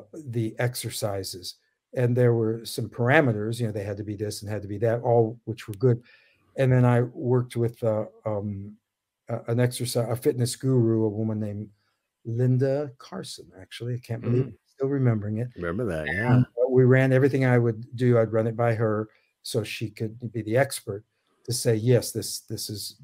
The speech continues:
Speaker 1: good to work with, with kids." And then she had ideas too. And then I would take them and write the scripts and then perform them and then do it with the kids. And, uh, and there's, you know, a lot of ad-libbing too, because kids are
Speaker 2: Yes.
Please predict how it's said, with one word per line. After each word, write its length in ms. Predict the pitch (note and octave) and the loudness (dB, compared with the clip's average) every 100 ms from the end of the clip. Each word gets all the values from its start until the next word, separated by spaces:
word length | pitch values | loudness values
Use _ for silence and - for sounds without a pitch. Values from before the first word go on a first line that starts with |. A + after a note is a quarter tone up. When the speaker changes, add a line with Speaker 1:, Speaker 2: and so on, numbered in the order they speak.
| A#2+ | -8
Speaker 1:
good 300 | A2+ G#2 G#2 | -6 -6 -8
to 100 | A2 | -10
work 320 | G#2 G2+ - | -8 -10 -10
with, 180 | G#2 - | -14 -14
with 120 | - | -6
kids." 240 | C3 C#3 | -4 -2
And 80 | A3 | -2
then 100 | G#3+ | -2
she 100 | - | -2
had 140 | A#2+ G#2 | -4 -4
ideas 340 | G2 G#2 G2 | -6 -8 -6
too. 260 | - B2 B2 - - - | 0 0 0 -12 -18 -4
And 100 | E3 | 2
then 100 | C#3+ | 4
I 120 | C3 | 6
would 160 | C3 B2+ | 4 4
take 240 | B2+ A#2+ | 2 2
them 160 | A#2+ A2+ | 0 0
and 120 | A#2 | 0
write 200 | A2 G#2 | 0 -2
the 80 | - | -6
scripts 540 | - - A2 - - - _ _ _ B2+ | -10 -4 -4 -4 -12 -14 _ _ _ -2
and 240 | A#2+ A2 | 0 2
then 220 | A#2 A2+ | 2 2
perform 400 | B2+ B2+ F3+ C#3+ | 2 2 0 -4
them 160 | F#2+ A2 | -8 -8
and 220 | A2+ G#2+ | -6 -4
then 160 | A2 A2 | -2 -2
do 160 | A2+ G#2+ | -2 -2
it 80 | G#2+ | -2
with 140 | A2 | -6
the 60 | - | -8
kids. 420 | - B2+ F#2 - _ _ _ _ - | 0 0 0 -10 _ _ _ _ -6
And, 300 | B2+ A#2+ A#2+ | -2 0 2
uh, 120 | B2+ - | 0 0
and 180 | G3+ | 0
there's, 220 | G#3+ G3 - | 0 -2 -6
you 160 | A3+ | -8
know, 140 | G3 G3 | -8 -4
a 40 | D3+ | -2
lot 140 | C3+ | 2
of 80 | B2 | 4
ad-libbing 500 | A#2+ A2+ A2+ A2 - | 2 2 -2 -4 -6
too, 220 | A#2+ A#2 | -4 -2
because 280 | D3+ - B2+ | -2 -2 2
kids 240 | - F#3 A#2+ | 6 8 8
are 20 | |
Speaker 2:
Yes. 360 | A2+ - - | 2 -2 -10